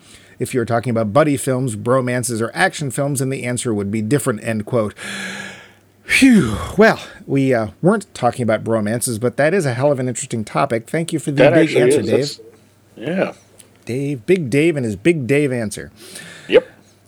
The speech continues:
Speaker 1: Adam Mark offered, quote, "Padme and Anakin. Granted, they had
Speaker 2: Hmm.
Speaker 1: a horrible script and a past his prime director, but Christensen and Portman seem sometimes offended that they are in the same room as the other.
Speaker 2: <laughs>
Speaker 1: When I saw these romantic scenes,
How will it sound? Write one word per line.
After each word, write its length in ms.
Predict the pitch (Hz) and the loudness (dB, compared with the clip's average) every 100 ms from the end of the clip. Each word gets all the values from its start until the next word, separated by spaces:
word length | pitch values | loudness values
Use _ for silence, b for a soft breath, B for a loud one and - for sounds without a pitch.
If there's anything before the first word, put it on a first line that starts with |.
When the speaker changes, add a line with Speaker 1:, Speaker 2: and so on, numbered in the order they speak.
| - | 0
Speaker 1:
Adam 260 | 196 226 190 | 2 4 2
Mark 260 | 202 165 - | 2 0 0
offered, 380 | 131 - 131 - | -2 0 -2 2
quote, 260 | 160 160 - _ _ _ - | 2 2 -4 _ _ _ -2
"Padme 340 | 190 220 214 | 4 4 4
and 220 | 220 214 | 4 4
Anakin. 580 | 220 226 175 151 127 98 - - | 4 2 2 0 0 -4 -12 -2
Granted, 460 | 156 202 175 185 156 | 2 4 4 2 2
they 160 | 156 160 | 2 4
had 160 | 214 | 4
Speaker 2:
Hmm. 80 | 151 | 4
Speaker 1:
a 20 | |
horrible 420 | 135 165 156 156 151 | 2 4 4 4 0
script 420 | - 214 208 - | 0 0 0 -2
and 240 | - 170 165 | 0 2 2
a 220 | 160 156 | 2 0
past 400 | 151 156 156 - | 0 0 2 0
his 140 | 143 | -4
prime 260 | - 143 135 | 0 0 0
director, 380 | 135 151 - 151 | 2 0 2 0
but 180 | 147 - | 0 0
Christensen 540 | 208 196 185 - 170 | -2 0 -2 -2 0
and 120 | 156 | 0
Portman 380 | - 170 165 151 | 0 -2 -2 -4
seem 300 | - 170 160 | -2 0 0
sometimes 500 | - 165 151 151 143 | 0 0 0 -2 -2
offended 680 | 123 - - 240 220 180 156 | -4 -2 0 2 4 4 2
that 120 | 170 | 0
they 160 | 160 160 | 4 4
are 80 | |
in 80 | 175 | 4
the 80 | 170 | 2
same 380 | - 185 156 175 | 2 2 4 6
room 200 | 240 320 | 4 6
as 240 | 165 160 | 2 2
the 120 | 156 | 2
other. 420 | 143 - 466 427 - | 2 4 6 6 6
Speaker 2:
<laughs> 640 | 508 453 - 427 - - - | 6 6 6 4 4 0 2
Speaker 1:
When 160 | 196 | 6
I 100 | 208 | 6
saw 240 | - 196 190 | 4 4 6
these 260 | 190 170 - | 4 2 0
romantic 760 | 143 151 151 156 220 196 208 - | 2 4 4 4 2 2 0 0
scenes, 440 | 147 135 143 | -2 0 0